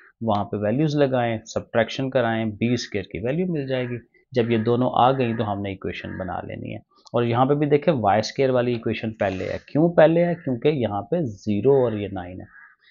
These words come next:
एक्स कोऑर्डिनेट ज़ीरो है, वाई की तरफ बन रही है इक्वेशन, तो फिर वाई वाली इक्वेशन बनानी है जब,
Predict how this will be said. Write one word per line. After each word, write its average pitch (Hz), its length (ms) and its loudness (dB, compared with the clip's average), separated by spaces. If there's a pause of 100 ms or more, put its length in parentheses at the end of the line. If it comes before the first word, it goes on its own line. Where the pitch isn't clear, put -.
(140)
एक्स - 260 -2
कोऑर्डिनेट 113 520 2
ज़ीरो 101 300 -4
है, 92 160 -6
वाई 104 320 -2
की 117 100 -4
तरफ 117 240 -4
बन 98 240 -4
रही 92 180 -10
है 95 60 -8
इक्वेशन, 95 440 -10 (280)
तो - 60 -8
फिर 113 180 -2
वाई 98 260 2
वाली 110 280 0
इक्वेशन 98 440 -8
बनानी 95 340 -6
है 113 120 -6
जब, 101 200 -6